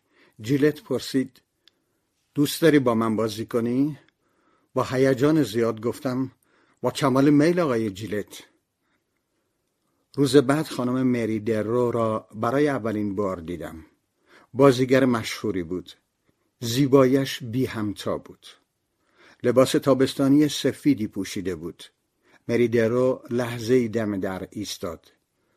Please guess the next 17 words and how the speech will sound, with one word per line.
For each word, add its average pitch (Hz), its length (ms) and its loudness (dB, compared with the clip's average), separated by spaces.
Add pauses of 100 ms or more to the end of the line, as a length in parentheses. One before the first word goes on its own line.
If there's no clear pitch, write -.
(720)
چشمش - 460 0
خورد 143 240 4 (240)
به 127 180 2
لکهٔ 123 500 4
جوهری 131 580 2
روی 120 260 2
لباسش. 95 800 -4 (340)
گفت: 113 560 -2 (600)
"آه، 139 520 0
چه - 180 0
بد!" 131 380 2 (1900)
به 127 140 6
زیبایی 139 640 6
لجدرارش 131 1040 0
خشکم 117 560 -4
زده 87 280 -6
بود. 73 300 -16